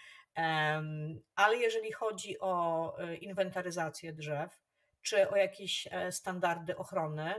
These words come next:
zieleni, to Włodawa nie ma nic takiego. Ani, e, Urząd Miasta nie posiada inwentaryza-, inwentaryzacji drzew, ani Zarząd Dróg, e, w-, mm, Zarząd Dróg Powiatowych,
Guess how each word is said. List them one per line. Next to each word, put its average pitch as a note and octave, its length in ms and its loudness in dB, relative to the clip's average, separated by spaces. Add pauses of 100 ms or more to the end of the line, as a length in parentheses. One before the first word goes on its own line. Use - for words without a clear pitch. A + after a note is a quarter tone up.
(120)
zieleni, F3 560 -2
to G3 120 -8
Włodawa F#3+ 400 0
nie F#3+ 140 -4
ma F#3 120 -2
nic F3+ 220 -8
takiego. C#3+ 520 -12 (460)
Ani, G#3 380 2 (220)
e, F3+ 220 -2
Urząd F#3+ 400 -4
Miasta F3+ 480 -2
nie E3 160 -6
posiada E3 360 -6
inwentaryza-, D#3 640 -6 (200)
inwentaryzacji E3 1120 -8
drzew, D#3 380 -2
ani F#3+ 280 -2
Zarząd F3+ 500 0
Dróg, F3 440 -6
e, D#3+ 280 -2
w-, D#3 280 -8
mm, E3 520 -10 (180)
Zarząd F3 360 -2
Dróg E3 360 -8 (240)
Powiatowych, D3+ 800 -4